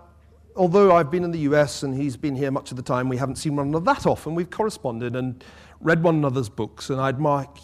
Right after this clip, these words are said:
hugely his, his work. Indeed, I'm a minor character in his novel, The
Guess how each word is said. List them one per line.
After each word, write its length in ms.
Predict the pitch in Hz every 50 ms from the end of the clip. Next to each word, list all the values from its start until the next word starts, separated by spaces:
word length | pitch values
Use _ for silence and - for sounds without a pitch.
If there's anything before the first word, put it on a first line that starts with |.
| - -
hugely 460 | - 180 180 151 135 127 123 113 107 104
his, 280 | 107 113 107 - - - - - - _ _ _ _ _
his 180 | - 135 143 139
work. 420 | 170 214 233 170 117 107 - -
Indeed, 340 | 151 143 127 202 208 175 131 - - - - - _ _ _ _ _ - _ - - -
I'm 200 | 165 220 269 294
a 60 | 220
minor 540 | 180 165 170 180 202 240 262 254 214 175 156
character 680 | - - 220 247 254 214 - - - - - 139 - - _ _ - - - - - -
in 120 | 175 175
his 260 | 170 160 180 170 151 143
novel, 440 | 160 160 185 220 214 156 139 131 135
The 160 | 147 156 165